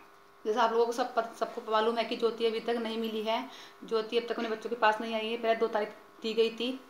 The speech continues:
तो दो तारीख को ज्योति नहीं आई थी, तीन तारीख दी गई थी, तीन तारीख को भी ज्योति नहीं आई। हाँ, नहीं, तीन तारीख, हाँ, और चार तारीख दी गई थी। दो तारीख तो उससे पहले कहा था, लेकिन उसने मना कर दिया था कि तीन तारीख को counseling है, तो तीन तारीख को ही आऊँगी।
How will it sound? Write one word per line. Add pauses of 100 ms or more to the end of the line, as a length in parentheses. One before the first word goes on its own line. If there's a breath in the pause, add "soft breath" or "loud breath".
(280 loud breath)
तो
दो
तारीख
को
ज्योति
नहीं
आई
थी,
तीन
तारीख
दी
गई
थी,
तीन
तारीख
को
भी
ज्योति
नहीं
आई। (1800 loud breath)
हाँ,
नहीं,
तीन
तारीख,
हाँ, (120)
और
चार
तारीख
दी
गई
थी।
दो
तारीख (100)
तो
उससे
पहले
कहा
था,
लेकिन
उसने
मना
कर
दिया
था
कि
तीन
तारीख
को
counseling
है,
तो
तीन
तारीख
को
ही
आऊँगी।